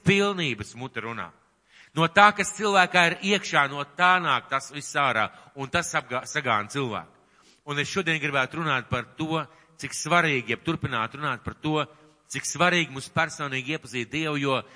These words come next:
Dieva iepazīšana ir tā, kas izmaina mūsu iekšieni. Un es pagājušajā reizē runāju par to, cik svarīgi ir iepazīt personīgi Dievu.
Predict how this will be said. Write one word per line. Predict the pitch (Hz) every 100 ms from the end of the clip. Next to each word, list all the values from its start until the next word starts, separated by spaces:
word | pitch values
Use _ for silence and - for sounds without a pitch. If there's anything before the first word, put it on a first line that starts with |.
| - _ _ 127
Dieva | 175 165 151
iepazīšana | 180 190 143 147 143 - 131 135
ir | 120
tā, | - 151 165 156 - - -
kas | 139 -
izmaina | 170 151 131 127 117 117
mūsu | 131 120 -
iekšieni. | 135 - 104 82 - _ _ _ _ _ _ - -
Un |
es | 156
pagājušajā | 202 202 185 - 160
reizē | 185 170 175
runāju | 170 135 123
par | 123 -
to, | 143 151 151 131 - _ _
cik | - 190 196
svarīgi | - 147 170 143 117 101 - 151
ir | 123 - _ _ _ -
iepazīt | 139 127 123 110 98 -
personīgi | 135 - 117 104 95
Dievu. | 117 113 90